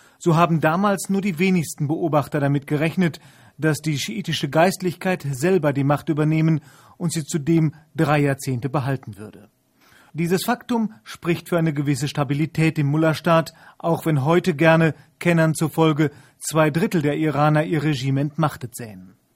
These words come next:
In diesem Wunsch nach politischem Wandel zeigt sich eine zweite Fehleinschätzung. Die Iraner nämlich hatten sich vom mehrheitlich befürworteten Modell der Islamischen Republik besonders eines versprochen:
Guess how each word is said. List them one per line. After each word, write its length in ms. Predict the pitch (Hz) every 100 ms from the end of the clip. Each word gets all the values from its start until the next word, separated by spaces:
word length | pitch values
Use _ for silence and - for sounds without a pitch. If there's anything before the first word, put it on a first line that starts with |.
| _ _ _
In 120 | 185
diesem 300 | 175 175 185
Wunsch 300 | 196 247 -
nach 200 | 165 160
politischem 580 | - 165 165 151 160 147
Wandel 420 | 170 196 202 185 - - _
zeigt 340 | - 170 151 -
sich 180 | 151 151
eine 180 | 160
zweite 420 | 160 - 151 151 139
Fehleinschätzung. 840 | 139 123 123 110 120 - 117 98 _ _ _ - - -
Die 80 | 160
Iraner 400 | 160 156 214 233
nämlich 420 | 208 202 196 - _ _
hatten 260 | - 175 175
sich 220 | 165 160
vom 180 | 170 165
mehrheitlich 460 | 185 196 190 170 -
befürworteten 680 | 160 240 196 170 165 135 156
Modell 340 | 151 131 160
der 140 | 151
Islamischen 560 | 151 139 151 147 131 143
Republik 600 | 139 143 139 165 190 - _ _ _
besonders 420 | 156 175 175 175
eines 460 | - 175 156 143 -
versprochen: 640 | 131 - 135 - 139